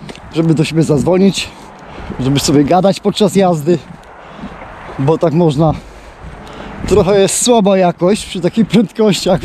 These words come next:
no trochę, ale jak się wolniej jedzie, to, to można coś zrozumieć. Da się. I pany nie mieli takiego bajeru i pojechali. Jadą, jadą,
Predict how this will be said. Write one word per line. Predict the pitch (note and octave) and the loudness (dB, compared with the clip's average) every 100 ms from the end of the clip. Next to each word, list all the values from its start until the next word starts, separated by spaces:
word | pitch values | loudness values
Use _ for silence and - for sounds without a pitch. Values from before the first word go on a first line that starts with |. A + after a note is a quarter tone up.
| D#3+ | 0
no | E3+ G3+ G3+ | 2 4 4
trochę, | G3 G3 F3+ D#3 G3 - - - - - - - - | 2 0 2 2 0 -2 -18 -20 -20 -20 -18 -8 0
ale | F#3 F#3+ | 4 4
jak | F#3+ | 2
się | - | 0
wolniej | F3 F#3+ F#3+ F3+ | 2 4 4 4
jedzie, | E3 F3+ | 2 2
to, | F#3 D#3+ | 2 -2
to | D#3 E3 | 2 2
można | D#3 D3+ | 4 2
coś | D#3+ E3+ | 0 0
zrozumieć. | C#3 D3 C#3+ C3 D#3 - - - - - - - - - - - - - | 0 2 4 4 4 0 -10 -18 -18 -12 -10 -10 -12 -12 -10 -10 -10 -4
Da | C#3 C3+ D#3 | 0 2 0
się. | - B2+ D#3 - - - - - - - - - - - - - - - - - - - - - - - C#4+ | -2 -4 -6 -8 -18 -16 -16 -16 -18 -16 -14 -10 -10 -8 -8 -8 -8 -6 -6 -8 -10 -10 -10 -8 -6 2 4
I | D4+ | 4
pany | - A3+ G#3 G3 G#3 F#3 - - - - | 4 2 4 4 4 2 -6 -16 -12 -4
nie | F#3+ | 2
mieli | G#3+ F3+ E3+ | 4 4 4
takiego | D#3+ - D#3+ | 0 2 2
bajeru | D#3 D#3+ C#3+ C#3 E3+ F#3 - - - - - - | 4 2 4 4 4 0 -6 -18 -18 -18 -18 -8
i | - | 0
pojechali. | A#3+ B3 A3 F3 F#2+ - - - - - - - - - - - - - - - - | 4 4 4 0 -4 -12 -20 -20 -20 -20 -20 -18 -16 -14 -14 -12 -12 -10 -8 -4 0
Jadą, | E3+ G#3 F#3+ | 2 2 2
jadą, | E3 D3+ D#3 F#3 | 2 2 2 2